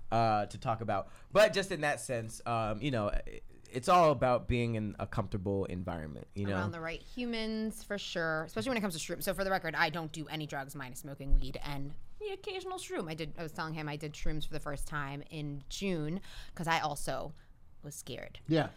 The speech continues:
Speaker 2: Well, I, I just don't mess with chemicals, and I think, you
Speaker 3: Yeah.
Speaker 2: know, I'm, I'm really sensitive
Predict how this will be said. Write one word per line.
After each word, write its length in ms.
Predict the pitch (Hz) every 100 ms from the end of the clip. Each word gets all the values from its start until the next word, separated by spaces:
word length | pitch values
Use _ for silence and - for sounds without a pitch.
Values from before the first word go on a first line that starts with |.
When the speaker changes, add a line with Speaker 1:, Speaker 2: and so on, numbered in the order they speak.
| -
Speaker 2:
Well, 120 | 247 262
I, 80 | 247
I 60 | 269
just 120 | 254
don't 100 | 269
mess 160 | 233 220
with 100 | 190
chemicals, 520 | 180 180 127 127 147
and 80 | 139
I 80 |
think, 200 | 139 156
you 60 | 170
Speaker 3:
Yeah. 160 | 165 143
Speaker 2:
know, 60 |
I'm, 80 | 160
I'm 180 | 175 165
really 240 | 190 202
sensitive 600 | - 170 165 - 170 151